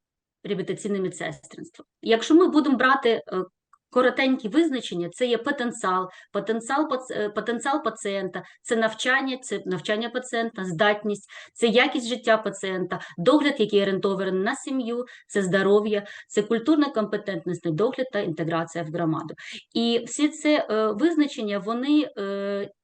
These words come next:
комплементарне визначенню, яке було дано в міжнародній класифікації функціонування, інвалідності і здоров'я, яка полягає в досягненні підтримки оптимального функціонування і взаємодії з наск-, навколишнім середовищем.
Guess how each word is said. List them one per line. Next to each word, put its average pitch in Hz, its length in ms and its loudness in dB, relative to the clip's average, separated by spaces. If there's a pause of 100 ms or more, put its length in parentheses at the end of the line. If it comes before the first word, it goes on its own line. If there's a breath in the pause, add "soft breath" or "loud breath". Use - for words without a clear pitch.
(120)
комплементарне 240 800 0
визначенню, 269 560 0
яке 208 240 -2
було 247 260 -2
дано 226 400 -4 (300 loud breath)
в 214 300 6
міжнародній 226 600 0
класифікації 208 720 -2
функціонування, 185 760 2
інвалідності 185 680 -4
і 175 60 -6
здоров'я, 170 420 0
яка 165 200 -2
полягає 226 440 0
в 190 100 -6
досягненні 190 640 -2
підтримки 233 500 -6
оптимального 220 520 -2
функціонування 185 720 0
і 180 120 -8
взаємодії 165 520 0
з - 100 -8
наск-, 165 260 -6
навколишнім 170 640 -2
середовищем. - 680 -6